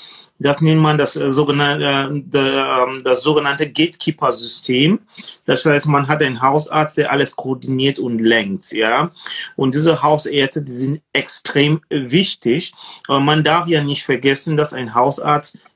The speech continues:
die Expertise für die Behandlung von Morbus Crohn, für die, für das Erkennen und Behandlung von Morbus Crohn zum Beispiel nicht hat, ja. Deswegen ist, ist, ist, ist, ist, ist trotzdem sehr wichtig, dass diese Kollegen da draußen sind und wirklich die Patienten so filtern, dass die Pa-, dass der Patient möglichst zum,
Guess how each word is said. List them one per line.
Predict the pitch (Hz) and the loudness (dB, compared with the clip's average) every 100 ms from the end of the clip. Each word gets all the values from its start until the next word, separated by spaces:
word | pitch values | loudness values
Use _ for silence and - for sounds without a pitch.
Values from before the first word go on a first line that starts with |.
| _ | _
die | 127 151 | 0 2
Expertise | 139 - 131 - 185 175 147 | 2 -2 -6 0 2 4 2
für | 139 | 0
die | 127 | -2
Behandlung | 123 120 143 139 135 | 0 0 0 0 0
von | 123 | 0
Morbus | 123 131 135 - | 2 2 0 0
Crohn, | 139 | -2
für | - | -2
die, | 120 - - - | -8 -10 -18 -2
für | |
das | 147 135 | 0 0
Erkennen | 147 147 170 | -2 0 2
und | 165 | 4
Behandlung | 143 131 147 139 | 4 2 0 -2
von | 135 | 0
Morbus | 131 143 147 147 | 2 2 2 2
Crohn | 147 131 | 0 0
zum | - 117 | -2 2
Beispiel | 123 123 - 110 | 2 0 -2 -2
nicht | 113 123 - | -2 -4 -4
hat, | 113 110 - - - - | -2 -2 -4 -16 -20 -6
ja. | 123 123 151 - - - - - | 0 2 0 -2 -12 -12 -12 -2
Deswegen | 135 156 165 | 0 2 0
ist, | 175 170 | 0 0
ist, | 180 196 - 196 - 175 | -2 -4 -2 -4 -2 0
ist, | 180 165 160 | 2 2 2
ist, | 139 - | 0 0
ist, | 175 156 | -2 -2
ist | 160 151 - | -6 -6 -2
trotzdem | 170 165 165 | -2 2 2
sehr | 139 156 147 | 4 2 2
wichtig, | 180 - 151 | -4 -4 -4
dass | 160 139 | -2 -2
diese | 139 147 | 0 -2
Kollegen | - 135 147 151 | 0 2 4 2
da | 135 | 0
draußen | - 135 143 165 | -2 0 0 0
sind | 160 190 - - - | 0 -2 -4 -18 -12
und | - 139 | -4 0
wirklich | 156 170 165 - | 0 0 -4 -4
die | 156 | -4
Patienten | - 135 170 165 147 131 | -2 -2 0 0 0 0
so | 131 175 208 220 - | 4 4 4 0 -12
filtern, | - - 196 208 185 170 | -8 2 4 4 0 0
dass | 170 156 | 0 0
die | |
Pa-, | 151 156 143 | -2 -4 0
dass | 165 156 | 0 0
der | 151 | 0
Patient | - 190 - 165 165 | -2 -2 0 0 2
möglichst | 147 165 165 160 | 2 2 0 -2
zum, | 151 127 | -4 -6